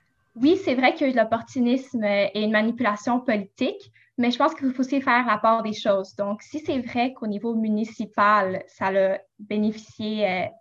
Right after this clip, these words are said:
Jean Drapeau aux élections suivantes, ça n'a pas vraiment été le cas au provincial. Puis même pour l'État canadien, on pourrait dire que ça a plus fait grandir une méfiance des Québécois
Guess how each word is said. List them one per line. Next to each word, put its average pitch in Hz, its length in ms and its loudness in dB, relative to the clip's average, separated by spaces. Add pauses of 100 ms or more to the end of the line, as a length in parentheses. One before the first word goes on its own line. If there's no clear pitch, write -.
Jean 208 220 -2
Drapeau 202 340 -6 (320)
aux 190 100 -8
élections 190 380 -8
suivantes, 202 400 -4 (340)
ça 214 120 -4
n'a 202 40 0
pas 247 160 2
vraiment 240 240 2
été 254 220 0
le 196 80 -8
cas 262 100 -2
au 233 80 -2
provincial. 196 760 -2
Puis 220 100 -10
même 233 200 2
pour 262 140 -6
l'État 208 260 -4
canadien, 220 520 -2
on 294 40 -6
pourrait 220 180 0
dire 233 200 0
que 240 100 -2
ça 214 120 0
a 190 40 0
plus 240 380 -2 (180)
fait 220 140 2
grandir 226 420 4
une 220 120 6
méfiance 226 540 4
des 190 120 -4
Québécois 196 580 2